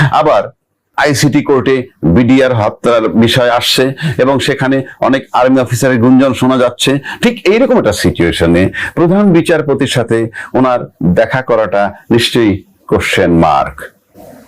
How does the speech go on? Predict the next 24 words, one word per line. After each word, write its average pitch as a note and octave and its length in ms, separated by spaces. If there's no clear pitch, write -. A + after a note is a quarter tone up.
বিচার A3 340
বিভাগীয় E3+ 520
প্রধান D#3+ 400
যিনি, F2 360
তার E3 140
সাথে F3+ 280
দেখা E3 300
করা E3 280
মানেই E3 340
হইল E3 300
বিচার B2 420
বিভাগীয় B2 440
বিষয় G#2+ 320
আলাপ F#2+ 320
করা। E2 340
সেটা A#2+ 280
কি A2+ 280
উনি A#2+ 200
কি B2+ 140
করতে B2+ 320
পারেন D#3 500
নাকি G#2+ 180
পারেন F2 340
না, A1+ 360